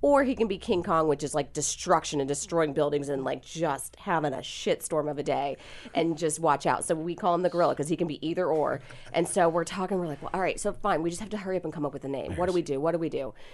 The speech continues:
And, um, we're throwing out all these names. We didn't want it to say Lang. We didn't want that. I'm like, "Why don't we just call it Gorilla Stone?" And he's like, "Oh, that's it. Done. Like, let's just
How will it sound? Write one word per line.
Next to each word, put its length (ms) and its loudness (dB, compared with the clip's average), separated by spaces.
And, 520 4
um, 220 0
we're 120 -2
throwing 300 2
out 100 2
all 100 0
these 180 2
names. 280 2
We 80 -2
didn't 160 4
want 120 2
it 80 -4
to 80 -12
say 180 -2
Lang. 260 0
We 80 2
didn't 140 0
want 120 -2
that. 100 -6
I'm 80 -4
like, 180 -8
"Why 80 -8
don't 120 -6
we 60 -6
just 160 -10
call 180 -6
it 60 -10
Gorilla 260 -8
Stone?" 420 -8
And 100 2
he's 220 0
like, 200 -4
"Oh, 240 0
that's 180 -6
it. 180 -4
Done. 320 -4
Like, 220 -6
let's 160 -10
just 160 -12